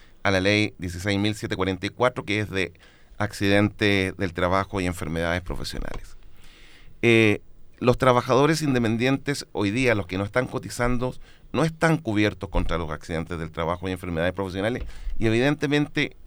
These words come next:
en relación al rubro que ellos de-, desempeñan, están expuestos, en mayor o en menor medida, pero todos los trabajadores de alguna manera están expuestos a tener algún accidente de tipo laboral o sufrir en algún minuto alguna enfermedad de este tipo.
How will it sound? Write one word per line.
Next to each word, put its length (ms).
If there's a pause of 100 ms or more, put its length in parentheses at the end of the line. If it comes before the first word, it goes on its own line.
(120)
en 240
relación 500 (540)
al 160
rubro 400
que 100
ellos 220
de-, 180
desempeñan, 640 (380)
están 280
expuestos, 520
en 100
mayor 340
o 120
en 60
menor 200
medida, 460
pero 240 (320)
todos 240
los 100
trabajadores 540
de 60
alguna 260
manera 220
están 220
expuestos 380 (360)
a 100
tener 480
algún 260
accidente 520
de 100
tipo 200
laboral 440
o 240
sufrir 300
en 120
algún 220
minuto 320 (360)
alguna 280
enfermedad 420
de 60
este 160
tipo. 240